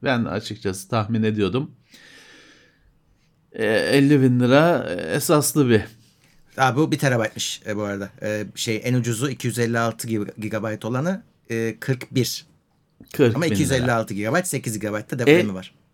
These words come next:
Speaker 1: elli bin teknolojide şöyle bir şey oldu. Şimdi güzel, hani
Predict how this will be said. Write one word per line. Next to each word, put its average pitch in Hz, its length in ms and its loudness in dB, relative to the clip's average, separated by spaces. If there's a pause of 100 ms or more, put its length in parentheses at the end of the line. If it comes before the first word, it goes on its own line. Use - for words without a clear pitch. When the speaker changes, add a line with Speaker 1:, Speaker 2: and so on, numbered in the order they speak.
(1500)
Speaker 1:
elli 262 420 10
bin 247 180 6
teknolojide 220 800 6
şöyle 208 400 4
bir 202 60 -2
şey 196 240 8
oldu. 110 420 4 (760)
Şimdi 185 360 6
güzel, 190 600 6
hani 143 480 2